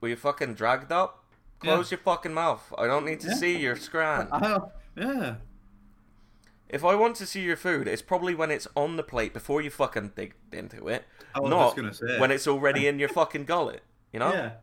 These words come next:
Speaker 2: You just sit there.
Speaker 1: So
Speaker 2: And
Speaker 1: yeah,
Speaker 2: you
Speaker 1: that's
Speaker 2: make
Speaker 1: the other
Speaker 2: like,
Speaker 1: one.
Speaker 2: yeah. Oh man, I could go on forever about fucking people chewing their mouth off. It's like,
Speaker 1: People
Speaker 2: why?
Speaker 1: who,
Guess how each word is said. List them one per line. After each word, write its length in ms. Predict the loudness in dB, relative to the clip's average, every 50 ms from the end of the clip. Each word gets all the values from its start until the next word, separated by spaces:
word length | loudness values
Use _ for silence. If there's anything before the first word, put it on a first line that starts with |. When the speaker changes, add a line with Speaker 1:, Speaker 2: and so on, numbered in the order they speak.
| _ _ _ _ _ _ _ _ _ _ -20 -20 -16
Speaker 2:
You 80 | -14 -14
just 220 | -14 -14 -12 -8
sit 220 | -8 -8 -8 -6 -8
there. 320 | -8 -8 -8 -10 -12 -16 -20 -20 _
Speaker 1:
So 120 | -8 -2 2
Speaker 2:
And 60 | 6
Speaker 1:
yeah, 60 | 6 8
Speaker 2:
you 40 |
Speaker 1:
that's 240 | 10 10 8 8 6
Speaker 2:
make 100 | 6 6
Speaker 1:
the 60 | 6 6
other 100 | 6 4
Speaker 2:
like, 160 | -2 -6 -6
Speaker 1:
one. 100 | -8 -8
Speaker 2:
yeah. 60 | -8 -10 -10 -14 _ _ _ _ _ _ _ -20 -20 -20 -20 -20 _ _ _ _ _ _ _ _ _ -10
Oh 340 | -8 -8 -8 -8 -12 -12
man, 200 | -12 -10 -10 -10
I 40 | -10
could 140 | -8 -8 -4
go 180 | -2 0 0 0
on 220 | 0 -2 -4 -8
forever 400 | -12 -10 -8 -8 -6 -6 -8 -8
about 320 | -8 -8 -8 -10 -10 -12
fucking 240 | -12 -14 -14 -14 -14
people 320 | -12 -12 -12 -10 -10 -12 -12
chewing 300 | -10 -8 -6 -6 -6 -6
their 80 | -10
mouth 260 | -10 -10 -12 -12 -10
off. 160 | -10 -10 -8 -10 -10
It's 80 | -12 -14
like, 180 | -14 -14 -14 -16 _ -20 -20 -20 -12 -6
Speaker 1:
People 320 | -2 0 0 0 0 0 0
Speaker 2:
why? 280 | 2 2 2 2 0
Speaker 1:
who, 60 | -4